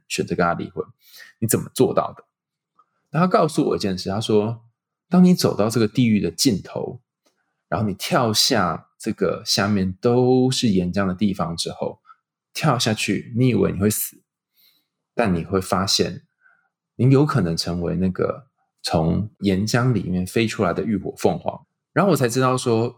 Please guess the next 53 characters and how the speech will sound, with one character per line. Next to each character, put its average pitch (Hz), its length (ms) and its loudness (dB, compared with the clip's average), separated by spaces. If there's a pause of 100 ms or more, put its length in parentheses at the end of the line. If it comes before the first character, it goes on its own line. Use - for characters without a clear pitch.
哦， 110 240 -4
原 95 160 2
来 101 180 0
就 107 140 0
是 104 80 -2
不 90 140 -8
够 104 180 2
痛 98 260 -2
啊， - 200 -10 (260)
<laughs> - 300 -20
原 135 100 2
来 143 100 2
就 160 120 2
是 151 80 2
要 143 80 4
到 143 100 4
够 135 240 2
痛 113 220 0
的 101 80 0
时 - 120 -8
候， 90 280 -2 (320)
你 95 80 -2
才 - 160 -2
会 104 180 2
有 85 160 2
所 87 220 0
转 - 260 -4
换。 - 260 -4 (440)
那 190 100 4
回 214 220 2
到 208 160 4
你 127 160 2
的 82 160 -2
信 120 200 -2
箱 95 320 0
呢， 90 240 -4 (320)
其 - 80 -6
实 185 80 -8
我 262 140 0
觉 104 180 0
得 98 140 0
也 87 180 -4
是 123 500 -4 (180)
需 - 180 0
要 151 160 4
有 90 160 2
一 82 80 -2
个 82 360 -4 (260)
闷 131 360 2
着 123 140 2
的 - 80 -6
时 82 200 -6
间。 98 400 -8